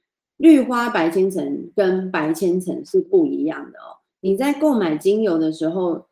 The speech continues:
你只记得，哦，我要买绿花白千层，但是呢，你去到那个柜上，或者是你去到买精油的地方，你就看到那个介绍，它是写白千层，你想，啊，那差两个字，应该是一样的东西吧？不一样哈。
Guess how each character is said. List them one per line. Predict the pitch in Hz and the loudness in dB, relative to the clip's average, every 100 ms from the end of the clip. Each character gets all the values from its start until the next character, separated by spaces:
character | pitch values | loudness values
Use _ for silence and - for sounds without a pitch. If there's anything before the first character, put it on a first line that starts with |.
| _ | _
你 | 190 202 | 0 0
只 | 190 185 | 2 0
记 | 175 254 | 0 -2
得， | 180 160 151 - | 0 0 -2 -4
哦， | 226 196 | -2 0
我 | 170 | 2
要 | 175 226 | 0 -2
买 | 240 175 139 - | -2 -4 -8 -10
绿 | 262 208 | -2 0
花 | 185 180 | 0 -2
白 | 180 - | -6 -10
千 | 151 151 143 | -10 -6 -6
层， | 151 - _ _ _ | -8 -14 _ _ _
但 | - 277 | -6 -4
是 | 277 269 | 0 0
呢， | 214 | 2
你 | 185 | 2
去 | 170 262 | 0 -2
到 | 233 220 196 | 0 0 0
那 | 196 208 | 0 0
个 | 190 170 | 0 -2
柜 | 170 220 175 | 0 2 2
上， | 170 185 160 - - | 2 -2 -4 -8 -4
或 | 214 | -2
者 | 170 | 0
是 | 165 208 | 0 0
你 | 185 160 | 2 0
去 | 202 | 0
到 | 208 | -2
买 | 196 147 | -2 -2
精 | 190 | -2
油 | 180 | 0
的 | 156 | 0
地 | 170 | -2
方， | 160 156 156 - | -2 -6 -8 -2
你 | 175 | 0
就 | 190 | 0
看 | 214 226 202 | -2 -4 -2
到 | 196 190 185 | -2 -2 -2
那 | 202 | -2
个 | 185 | -2
介 | - 185 | 0 -2
绍， | 185 | -2
它 | 180 180 | -4 -4
是 | 185 | -4
写 | 190 - - | -4 -8 -10
白 | 285 294 | -12 -8
千 | - 311 | -4 -4
层， | 320 294 | -4 -4
你 | 311 | -4
想， | 339 - | -2 -4
啊， | 269 | 0
那 | 285 269 | 0 0
差 | 254 240 | -2 -2
两 | 175 | 0
个 | 156 156 | 0 -2
字， | 208 | -2
应 | 196 | -2
该 | 254 262 | -2 -4
是 | 262 254 | -2 -2
一 | 170 | 2
样 | 196 214 | 2 0
的 | 165 | -2
东 | 151 165 | -2 -2
西 | 175 160 156 | -2 -2 -2
吧？ | - - _ _ _ | -4 -18 _ _ _
不 | 220 | -4
一 | 226 175 | 0 2
样 | 175 160 | 0 -2
哈。 | 156 147 | -4 -8